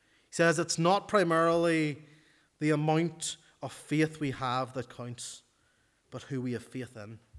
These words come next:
Dennis Johnson goes on to note how it is good news for the church today,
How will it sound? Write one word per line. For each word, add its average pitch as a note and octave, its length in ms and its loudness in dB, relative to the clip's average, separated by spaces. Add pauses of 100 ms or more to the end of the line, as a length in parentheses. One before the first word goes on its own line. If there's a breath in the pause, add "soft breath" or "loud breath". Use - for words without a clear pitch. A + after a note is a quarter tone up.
(1900)
Dennis D3 280 -4
Johnson C#3+ 640 -4 (680 soft breath)
goes C#3 120 -6
on C#3+ 160 0
to - 80 -6
note C#3 200 -2
how C#3 140 0
it C3+ 60 -2
is B2+ 140 -6
good E3 260 2
news D#3 720 -2 (380 soft breath)
for - 120 -12
the C3 100 -8
church - 360 -4
today, B2 680 -4